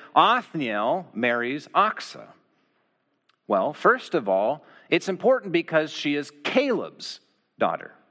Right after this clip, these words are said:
Now, if you don't know your Old Testament very well, or you need a little refresh, like I do very often,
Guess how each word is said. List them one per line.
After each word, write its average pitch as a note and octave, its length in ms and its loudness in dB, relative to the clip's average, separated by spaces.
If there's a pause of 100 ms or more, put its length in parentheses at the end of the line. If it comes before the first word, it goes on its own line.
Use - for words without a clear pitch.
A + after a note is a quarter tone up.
(1000)
Now, F2+ 140 -2
if F#2+ 140 -6
you C3 60 0
don't C3 180 -2
know C3 140 0
your C#3 200 -2
Old C#3+ 220 0
Testament D3+ 540 -2
very G#2+ 220 0
well, F#2+ 480 -2 (240)
or A#2 220 2
you B2 300 -4
need B2+ 300 -4
a C3 80 0
little C#3 300 0
refresh, E3 840 -2 (260)
like B2+ 200 4
I E3+ 160 2
do D3+ 180 -4
very C3 240 0
often, A#2+ 720 -4